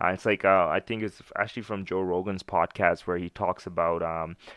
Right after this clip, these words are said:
uh, like, earning, uh, the right to be comfortable.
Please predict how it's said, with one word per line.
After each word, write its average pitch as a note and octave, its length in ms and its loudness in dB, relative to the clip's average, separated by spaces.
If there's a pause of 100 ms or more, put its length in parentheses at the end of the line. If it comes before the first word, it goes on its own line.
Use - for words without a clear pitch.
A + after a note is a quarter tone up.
(140)
uh, F2 260 4
like, G2 300 0
earning, A2 680 4 (580)
uh, F2+ 440 2
the G2 180 2
right G2 280 6
to F#2 100 -12
be F2+ 160 -6
comfortable. - 580 -10